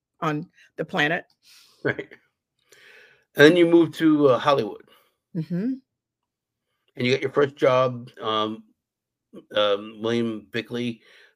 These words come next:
Speaker 1: Mm-hmm.
Speaker 2: on Happy Days.
Speaker 1: Yeah. Yeah, I called him up this day I landed, and, um, I called him up and I said, "Bill, it's Susie, and, um, I'm here, and I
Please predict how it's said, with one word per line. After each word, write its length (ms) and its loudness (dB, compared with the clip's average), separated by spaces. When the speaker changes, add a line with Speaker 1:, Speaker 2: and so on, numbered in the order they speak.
Speaker 1:
Mm-hmm. 40 -8
Speaker 2:
on 260 -4
Happy 240 -2
Days. 460 -14
Speaker 1:
Yeah. 220 0
Yeah, 200 4
I 120 2
called 240 0
him 100 -2
up 300 0
this 360 -6
day 240 2
I 180 4
landed, 640 0
and, 260 -4
um, 340 -6
I 40 -4
called 220 -2
him 100 -2
up 140 -2
and 100 -4
I 40 -2
said, 280 -2
"Bill, 240 2
it's 200 -6
Susie, 480 2
and, 320 -4
um, 420 -2
I'm 120 4
here, 520 0
and 320 -4
I 180 -2